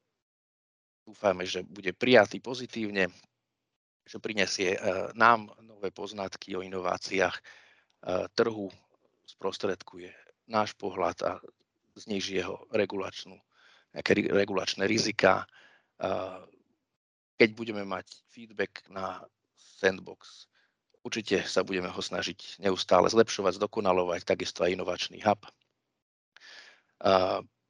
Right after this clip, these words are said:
chceme počúvať akýmkoľvek ďalším nápadom, iniciatívam z trhu, lebo, eh, regulátor nebýva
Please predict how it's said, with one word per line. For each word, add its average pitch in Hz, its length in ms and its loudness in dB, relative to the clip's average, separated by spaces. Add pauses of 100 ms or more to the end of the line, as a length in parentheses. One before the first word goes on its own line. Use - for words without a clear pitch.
(640)
chceme 131 240 10
počúvať - 800 -4
akýmkoľvek 110 560 2
ďalším 104 640 2
nápadom, 110 640 2
iniciatívam 104 960 0 (640)
z - 80 -20
trhu, 110 400 0 (160)
lebo, 95 480 -2
eh, - 1200 -20 (640)
regulátor 98 800 -2 (720)
nebýva 101 560 2